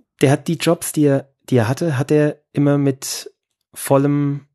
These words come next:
Einsatz, also in denen ist der aufgegangen, ja. Der, der war Vorsitzender der Glaubenskongregation und dann war der das, ja. Da hat er da keine Kompromisse gemacht und als Papst genauso. Ähm, ich hatte eigentlich gehofft oder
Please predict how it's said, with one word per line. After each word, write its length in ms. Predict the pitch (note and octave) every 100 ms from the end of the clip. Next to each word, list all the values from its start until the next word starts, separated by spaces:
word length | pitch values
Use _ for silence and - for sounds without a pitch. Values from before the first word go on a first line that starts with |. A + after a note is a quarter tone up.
| _ -
Einsatz, 500 | A#2+ C3 C#3 C3+ -
also 200 | B2 G3+
in 100 | B2
denen 160 | C3 E3+
ist 100 | -
der 140 | A#2+
aufgegangen, 480 | A#2+ - - - -
ja. 240 | - F3 A#3 -
Der, 100 | F2 -
der 100 | G2+
war 220 | G2 G2 - _ - - - _ _ _
Vorsitzender 500 | - A#2+ G#2+ - G#2+
der 60 | G2
Glaubenskongregation 840 | B2+ D#3+ F#3 F3+ F#3+ F3+ - F#3+
und 200 | - A2
dann 160 | A2+ B2
war 140 | D3
der 120 | B2
das, 400 | F#2 - - - - _ _
ja. 160 | - E3
Da 120 | G#2+
hat 120 | G#2 A#2
er 60 |
da 100 | A#2
keine 360 | A#2 A#2+ B2+ C3+
Kompromisse 440 | C3+ C3 D#3 D#3+
gemacht 260 | A2 - -
und 120 | G2
als 180 | E2+ -
Papst 340 | - G#2 -
genauso. 380 | - D#3+ E3+ G#2+ - - - - - _
Ähm, 320 | B2+ A2+ G#2+ G2 _ _ - _ _ _
ich 400 | G#3 G#3 - - _
hatte 280 | - D3 C3+
eigentlich 400 | A#2+ A#2+ G#2 -
gehofft 400 | G2+ C3 C3+ -
oder 180 | F#2+